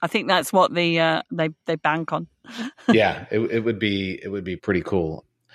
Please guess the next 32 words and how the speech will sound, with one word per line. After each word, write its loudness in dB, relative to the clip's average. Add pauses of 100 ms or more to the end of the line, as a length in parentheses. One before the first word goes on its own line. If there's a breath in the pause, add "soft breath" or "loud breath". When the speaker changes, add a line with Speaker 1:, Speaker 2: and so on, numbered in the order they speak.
Speaker 2:
But 6
yeah, 6
I 6
mean, 6
I, 2 (160)
I, -2 (280)
I -6
wouldn't 4
be 4
opposed. 4
It 4
would 0
be 2
a 2
fun 0
flight. 2
That, 0 (560 loud breath)
you 2
know, 4
it's, -2
those 2
flights 2
are 4
not 4
without 2
risk. 0
And, -2 (160)
uh, 0
in, -4
in -2
the -2
book, 2